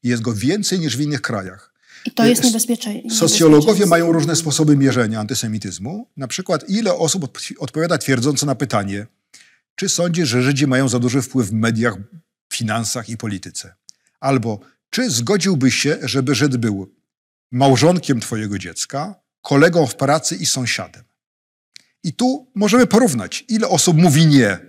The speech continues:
Speaker 1: w różnych krajach i w Polsce odsetek osób mówiących nie, nie chcę mieć Żyda w rodzinie,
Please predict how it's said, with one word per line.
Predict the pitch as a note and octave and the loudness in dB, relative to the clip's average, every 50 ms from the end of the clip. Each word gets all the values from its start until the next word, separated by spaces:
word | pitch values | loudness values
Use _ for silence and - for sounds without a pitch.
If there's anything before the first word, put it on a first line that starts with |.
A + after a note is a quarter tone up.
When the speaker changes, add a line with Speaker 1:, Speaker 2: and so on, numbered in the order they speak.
| - _ | -20 _
Speaker 1:
w | - B2 | -4 -2
różnych | C3 C#3 A#2 D3+ D3+ - | 0 0 0 -2 -4 -4
krajach | - B2+ G#2+ F#2+ G#2 B2+ F3+ G3 - - - - - - - _ - | -4 -6 -6 -6 -6 -6 -6 -8 -10 -14 -20 -20 -20 -20 -20 _ -6
i | - C3+ D#3 G3+ A#3 - - _ | -2 0 0 0 -2 -4 -8 _
w | - - - | -14 -10 -4
Polsce | - B2+ A2+ G2+ - - - - G3+ - - _ _ _ _ _ - _ - | -2 -2 -2 -2 -4 -4 -4 -4 -6 -6 -8 _ _ _ _ _ -20 _ -8
odsetek | - B2+ - - - - - - - D3 C3 - | -8 -4 -2 0 2 2 2 2 0 -2 -6 -4
osób | - C3+ - - C3+ A#2 | -4 -4 -2 -2 -2 -2
mówiących | C3 A2+ A#2 B2+ A2+ - A#2+ A#2+ | -2 0 0 0 -2 -2 -4 -2
nie, | B2 B2+ B2 B2 | 0 2 2 2
nie | C3 C#3+ - | 2 0 -2
chcę | - - A#2+ G#2+ | -4 -6 -8 -8
mieć | G#2 G2 F#2+ - - - | -8 -8 -12 -14 -12 -10
Żyda | A#2 A2 A#2 G#2+ G#2+ F#2+ | -8 -6 -6 -6 -8 -8
w | F2+ | -10
rodzinie, | F#2 F#2 F#2+ - C3 D3 C#3+ D#3 D#3+ D#3 | -12 -10 -8 -8 -6 -4 -4 -4 -6 -8